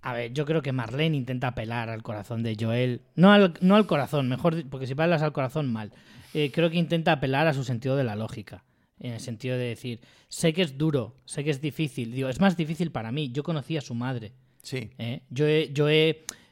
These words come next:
Speaker 1: eh, velado por esta niña toda mi vida. Entonces, no me vas a explicar tú a mí lo difícil que es esto. Dice, lo que pasa es que al final estoy velando por un bien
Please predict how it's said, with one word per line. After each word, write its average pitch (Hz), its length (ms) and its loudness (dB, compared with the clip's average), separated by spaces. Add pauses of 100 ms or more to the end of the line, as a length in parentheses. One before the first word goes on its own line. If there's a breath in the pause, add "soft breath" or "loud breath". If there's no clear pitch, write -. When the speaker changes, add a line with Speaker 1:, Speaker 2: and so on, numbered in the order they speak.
Speaker 1:
eh, 147 420 -2
velado 147 460 2
por 135 160 -4
esta 135 220 -4
niña 143 260 -2
toda 147 300 0
mi 135 140 -2
vida. 131 340 -2 (120)
Entonces, 135 540 -4 (240 soft breath)
no 175 160 2
me 190 120 6
vas 185 120 4
a 175 60 0
explicar 165 320 0
tú 151 80 2
a 156 40 2
mí 170 120 2
lo 160 80 4
difícil 131 360 -2
que 120 120 -6
es 101 80 -8
esto. 110 300 -10 (680)
Dice, - 160 -8
lo 123 140 -4
que - 120 -14
pasa 139 400 -2
es - 160 -8
que - 320 -2
al 147 140 -4
final 135 360 -2
estoy - 260 -4
velando 151 340 2
por 151 160 0
un 156 260 2
bien 165 260 0